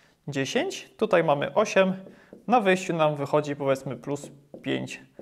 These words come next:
stopni Celsjusza. Jeśli chodzi o dane projektowe i, i, mm, wartości tabelaryczne, które pozwolą Wam dobrać konkretną długość wężownicy do Waszych zapotrzebowań,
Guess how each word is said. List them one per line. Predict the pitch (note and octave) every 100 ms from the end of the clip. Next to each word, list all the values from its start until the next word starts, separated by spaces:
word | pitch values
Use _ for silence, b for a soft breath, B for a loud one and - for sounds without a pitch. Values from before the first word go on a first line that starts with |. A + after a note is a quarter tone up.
| B B B B
stopni | - D3 C#3 C#3
Celsjusza. | C3+ C#3+ C#3+ B2+ A2+ G#2+ - _ B B B B B B B -
Jeśli | D3+ -
chodzi | F#3 G3+ G3
o | F#3
dane | F3 F3 F3
projektowe | F3 E3+ D#3+ D#3 F3+ E3+ D3+
i, | - D3 D3 -
i, | D3 C#3+ C#3
mm, | C#3+ C3+ B2+ B2 A#2 A#2 - -
wartości | D3 D3 E3+ -
tabelaryczne, | - C#3+ C#3+ C3+ D3+ - D#3
które | - C#3+
pozwolą | C#3+ C3+ C#3 D#3 D3+
Wam | D3+ D3 C#3 - C#3+ D3
dobrać | D#3 D3+ B2 B2+ - - _ _ _ -
konkretną | D#3 C#3 C#3+ D3+ D#3 - C3+
długość | A#2+ C#3 D3+ E3+ C3+ C3
wężownicy | C3+ C3+ C3+ C#3+ D3 D3
do | C3
Waszych | C3 C3 C#3+
zapotrzebowań, | C#3+ D3 C#3+ - B2+ C3 A3